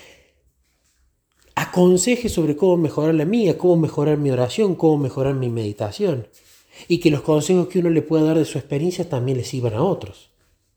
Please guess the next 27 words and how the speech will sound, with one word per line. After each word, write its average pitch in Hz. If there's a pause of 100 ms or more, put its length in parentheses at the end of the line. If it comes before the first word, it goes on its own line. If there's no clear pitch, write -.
(1200)
Que 139
nos 117
demos 143
de 123
beber 117
entre 120
nosotros, 104
pero 107
porque 104
primero 107
fuimos 117
a 107 (600)
buscar 107
esa 110
agua 104
viva 110
de 85
la 82
fuente - (680)
productora 92
del 90
agua 85
viva. 107 (1400)
Y 170
eso 180
no 156
pasa. -